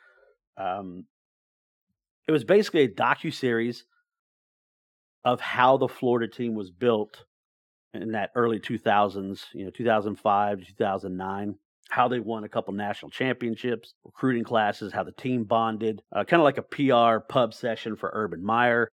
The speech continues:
And I think if they would have just presented the series as that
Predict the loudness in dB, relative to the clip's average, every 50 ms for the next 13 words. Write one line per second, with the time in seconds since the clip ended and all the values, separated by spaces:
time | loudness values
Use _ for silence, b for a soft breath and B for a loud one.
0 | _ _ _ _ _ -2 -2 0 2 2 2 2 0 -2 0 2 2 4 4 4
1 | 4 2 2 2 2 2 2 2 -4 -12 _ _ _ _ _ _ _ _ _ _
2 | _ _ _ _ _ _ _ _ _ _ -2 0 0 0 0 0 0 2 2 0
3 | 0 0 -2 -2 -2 -4 -6 -8 -10 -12 _ _ _ -16 -16 -14 -14 -10 -4 -2
4 | 0 2 2 2 2 0 -4 -6 -8 -10 -14 -18 -20 _ _ _ _ _ _ _
5 | _ _ _ _ _ _ _ _ _ _ _ _ _ _ -6 -6 -6 -8 -10 -10
6 | -4 -2 0 0 -2 -4